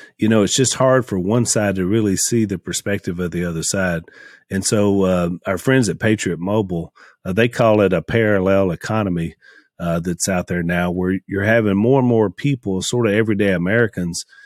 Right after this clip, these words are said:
who really don't like what they view as propaganda from the other side constantly being jammed into every product, uh, that they buy or they consume. Uh, and of course, they're in the realm of the big mobile companies.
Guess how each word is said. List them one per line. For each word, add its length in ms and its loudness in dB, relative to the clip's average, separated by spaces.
who 180 2
really 260 4
don't 240 2
like 360 0
what 260 -4
they 240 4
view 440 0
as 140 -2
propaganda 880 -2
from 180 -6
the 140 0
other 200 0
side 580 -2
constantly 840 -2
being 320 -2
jammed 460 -2
into 220 0
every 320 -2
product, 560 0
uh, 180 -4
that 220 -4
they 140 0
buy 280 0
or 100 -4
they 140 -4
consume. 580 -2
Uh, 380 -4
and 200 -2
of 40 -10
course, 300 -2
they're 260 4
in 160 4
the 160 4
realm 360 4
of 140 2
the 100 0
big 260 2
mobile 300 2
companies. 600 -4